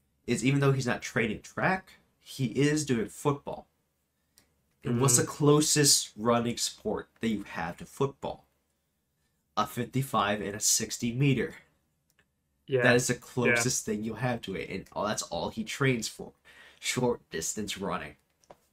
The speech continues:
Speaker 2: Mm-hmm.
Speaker 1: So, has he lost his sprinter skills? No, he hasn't. I just think that, like, he, I'm not saying he's slow.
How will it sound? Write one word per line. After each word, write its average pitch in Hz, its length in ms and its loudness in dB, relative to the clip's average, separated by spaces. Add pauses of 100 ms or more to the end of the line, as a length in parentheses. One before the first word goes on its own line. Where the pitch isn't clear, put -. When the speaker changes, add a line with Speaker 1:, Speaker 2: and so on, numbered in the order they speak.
(400)
Speaker 2:
Mm-hmm. 120 300 -4
Speaker 1:
So, 107 580 0 (1600)
has 131 220 4
he 139 160 4
lost 104 480 0
his 107 220 0
sprinter 87 800 -4 (1000)
skills? - 560 0
No, 127 360 0 (340)
he 110 160 -4
hasn't. 101 500 -8 (2000)
I 120 200 2
just 117 260 -2
think - 720 -10
that, 80 240 -8 (680)
like, 143 240 4
he, - 360 -12
I'm 147 120 -2
not 190 140 2
saying 139 200 2
he's 120 160 -2
slow. - 340 -4